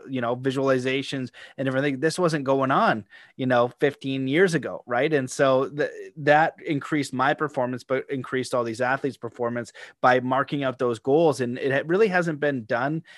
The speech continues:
I'm sure it has in other ways if I think about courses or things like that, but not in an app form that I'm familiar with that just helps you to integrate those things, right? It's like, well, when you look at fitness, it can be overwhelming what to do. So you, you break it down, you figure out what your goals are, and you do the thing. I know you do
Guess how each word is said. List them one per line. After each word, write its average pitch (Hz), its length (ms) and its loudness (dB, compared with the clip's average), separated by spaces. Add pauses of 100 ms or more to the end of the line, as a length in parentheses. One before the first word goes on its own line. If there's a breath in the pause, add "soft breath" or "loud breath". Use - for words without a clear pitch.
(140)
I'm 147 80 -4
sure 208 180 4
it 165 80 2
has 143 240 2
in 135 100 0
other 127 200 2
ways 127 260 0
if 123 80 -8
I 120 100 -2
think 113 220 -8
about 117 240 -4
courses 117 400 -6
or 113 80 -2
things 110 240 -8
like 110 140 -8
that, 117 180 -2
but 127 80 -6
not 139 220 0
in 123 160 -4
an 113 100 -10
app 113 320 -8
form 120 320 -4 (300 loud breath)
that 120 80 0
I'm 123 100 -2
familiar 147 380 2
with 117 180 -4
that 123 160 -2
just 135 140 -8
helps 170 260 -2
you 180 80 0
to 151 180 -2
integrate 139 380 -2
those 107 240 -4
things, 104 260 -8
right? 131 280 0
It's 147 120 -14
like, 117 220 -4 (300 loud breath)
well, 127 180 4
when 127 120 0
you 139 100 0
look 165 160 4
at - 180 -8
fitness, 170 480 0
it 139 60 -6
can 135 120 -4
be 135 160 -2
overwhelming 131 760 0
what 127 180 -8
to 120 100 -6
do. 127 280 2 (360 loud breath)
So - 180 0
you, 123 280 0
you 135 140 -4
break 131 320 0
it 135 100 -2
down, 139 300 4
you 135 60 -4
figure 131 240 0
out 127 60 -2
what 123 120 -4
your 120 100 -6
goals 139 300 2
are, 131 80 2
and 117 100 -4
you 117 60 -6
do 123 160 -2
the 120 100 -4
thing. 143 200 -4
I 123 80 -4
know 135 100 0
you 135 160 0
do 127 240 -2